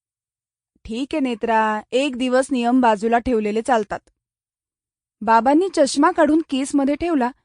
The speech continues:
आणि किचनमध्ये जाऊन ते नाश्त्याच्या प्लेट्स काढू लागले. आपल्या हाताने जारमधून पाणी ग्लासात घेऊन ते पिऊन गार्गी आता पुरेशी सेटल झाली होती. "नेत्रा, आता तू बस, तुला पोहे वाढते."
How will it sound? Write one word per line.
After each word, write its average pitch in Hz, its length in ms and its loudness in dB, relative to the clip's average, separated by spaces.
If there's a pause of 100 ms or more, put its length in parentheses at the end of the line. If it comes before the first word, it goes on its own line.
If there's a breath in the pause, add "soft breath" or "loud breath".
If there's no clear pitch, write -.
(140)
आणि 269 180 4
किचनमध्ये 349 580 0
जाऊन 294 200 2
ते 320 120 2
नाश्त्याच्या 277 520 0
प्लेट्स 277 340 -2
काढू 247 240 0
लागले. 190 260 -4 (840)
आपल्या 233 360 -2
हाताने 277 460 0
जारमधून 254 560 2
पाणी 269 280 0
ग्लासात 247 420 0
घेऊन 247 420 -2
ते 285 80 -2
पिऊन 311 480 2 (400)
गार्गी 247 300 0
आता 359 180 2
पुरेशी 285 480 -2
सेटल 254 340 0
झाली 214 240 -4
होती. 208 200 -10 (800)
"नेत्रा, 320 460 0 (360)
आता 302 160 0
तू 339 140 -4
बस, 330 360 0 (240)
तुला 311 140 0
पोहे 302 280 0
वाढते." 240 340 -4